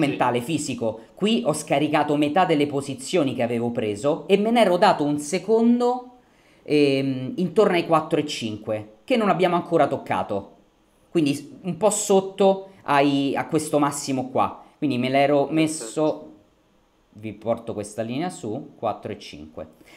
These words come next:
Speaker 2: Quindi qua io già mi sono scaricato, ehm, metà della posizione e già ho fatto il cash out e sono praticamente rientrato quasi dell'investimento. E adesso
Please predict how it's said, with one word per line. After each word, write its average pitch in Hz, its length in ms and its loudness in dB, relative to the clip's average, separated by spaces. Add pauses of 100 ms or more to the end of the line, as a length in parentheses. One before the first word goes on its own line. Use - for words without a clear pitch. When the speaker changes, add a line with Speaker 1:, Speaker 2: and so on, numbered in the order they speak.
(140)
Speaker 2:
Quindi 175 340 2
qua 311 380 4
io 180 160 2
già 165 180 4
mi 170 80 -2
sono 156 220 0
scaricato, 156 880 0 (160)
ehm, 120 960 2
metà 151 220 4
della 151 200 4
posizione 147 760 -2
e 135 100 -6
già 147 180 4
ho 139 60 4
fatto 139 300 -2
il 135 100 -4
cash - 300 -6
out 147 600 0
e 123 100 -12
sono 127 220 -6
praticamente 135 480 -2
rientrato 120 540 -2
quasi 127 240 -2
dell'investimento. 120 1200 -2
E - 80 -4
adesso 165 600 -2